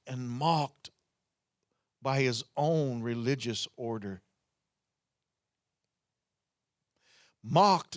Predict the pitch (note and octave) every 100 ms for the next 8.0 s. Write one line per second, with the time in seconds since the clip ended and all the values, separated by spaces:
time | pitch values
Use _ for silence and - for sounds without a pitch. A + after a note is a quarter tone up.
0 | - C3 D3 C#3 D3 B2+ - - _ _
1 | _ _ _ A#2+ D3 E3+ - C#3 C3 G#2
2 | - - _ - F#3 F3+ C3 G2 E2+ E2+
3 | _ _ _ _ _ _ _ C3+ B2+ A#2
4 | A2 F#2+ B2 A#2+ G#2 A2+ G#2+ A2+ G2+ G2
5 | - _ _ _ _ _ _ _ _ _
6 | _ _ _ _ _ _ D#3+ B2+ A#2 F#3
7 | G#3 G3 D#3 C#3 C3+ C#3+ C3+ C#3 B2+